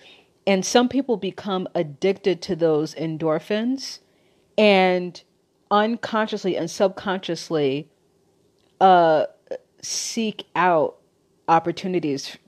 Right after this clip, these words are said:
to hurt themselves. And it's, it's so, it's so weird and difficult for me to say this because, because it's like, it sounds crazy. What do you mean that people go pur-, like, purposely tr-,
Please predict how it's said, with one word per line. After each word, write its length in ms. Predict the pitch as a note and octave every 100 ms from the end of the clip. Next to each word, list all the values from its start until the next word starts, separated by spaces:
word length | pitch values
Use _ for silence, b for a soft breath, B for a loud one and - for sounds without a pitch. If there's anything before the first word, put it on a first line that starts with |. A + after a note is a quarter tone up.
| _
to 160 | - F#3
hurt 300 | E3+ E3 E3
themselves. 680 | C#3+ D3+ C#3 F#2+ B1+ - - _ b b b b b
And 160 | G3+ G3+
it's, 300 | F#3+ - -
it's 240 | G#3+ -
so, 640 | - - A3+ A3 G#3+ G#3+ -
it's 200 | G3+ -
so 200 | C4 C4+
weird 640 | G3+ E3 G3+ G#3+ F#3+ E3
and 160 | E3 D#3+
difficult 400 | F3 F3+ E3+ -
for 80 |
me 120 | F3+ D3+
to 100 | D3
say 240 | - D#3+
this 420 | E3+ F#3 - - b b b b -
because, 960 | F#3 - G3+ F3+ E3+ E3 E3 - - _ _ _ _ _ _ _ _ _ _ _ _ _ _ _ _ _ _ _ _ _
because 320 | G#3+ G#3 A3+
it's 160 | G#3+ G#3
like, 160 | G#3+
it 120 | G#3 -
sounds 260 | B3 A3
crazy. 400 | - A#3 G#3+ F#3
What 160 | F3+ G#3
do 60 |
you 120 | A#3+ A#3
mean 360 | F#3+ A3+ G3
that 120 | D#3+
people 380 | - G3+ F3 D#3+
go 220 | D#3+ F#3
pur-, 200 | E3 -
like, 180 | D#3+ D#3+
purposely 420 | - G3 E3 F3
tr-, 140 | D3+